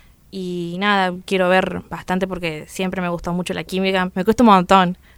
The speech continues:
química, pero nada, me, me re gusta. Y todas las profes que hemos tenido siempre son re piola, así que nada, tengo mucha expectativa de, de, de entrar al laboratorio, ver todos los tubos de ensayo, todas las cosas. No,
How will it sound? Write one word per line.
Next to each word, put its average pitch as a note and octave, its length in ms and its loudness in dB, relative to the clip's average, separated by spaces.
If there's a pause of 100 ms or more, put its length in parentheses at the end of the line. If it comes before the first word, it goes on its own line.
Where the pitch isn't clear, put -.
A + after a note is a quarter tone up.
(140)
química, F#3 500 0
pero F#3 300 2
nada, E3 440 0
me, E3 400 -6 (420)
me F#3+ 140 2
re F#3+ 100 6
gusta. F#3 380 2
Y F#3+ 80 -10
todas F#3+ 180 2
las F#3+ 80 0
profes F#3 400 -2
que F3+ 120 -6
hemos F3 160 -4
tenido E3 260 -10
siempre E3+ 260 -10
son F3 140 -6
re E3+ 80 -2
piola, E3+ 340 0
así E3 200 -4
que E3 200 -4 (380)
nada, F#3 220 6
tengo F#3 200 2
mucha F#3+ 200 0
expectativa F3+ 540 -4
de, D#3 280 -8
de, D#3+ 340 -12 (340)
de E3+ 180 0
entrar E3+ 240 0
al E3+ 60 2
laboratorio, E3 760 4
ver E3+ 180 -4
todos E3+ 240 -4
los D#3+ 160 -8
tubos F3 220 -4
de E3 80 0
ensayo, D#3+ 840 0
todas E3 220 -6
las D#3 160 -8
cosas. D#3+ 600 -6
No, D#3+ 80 -6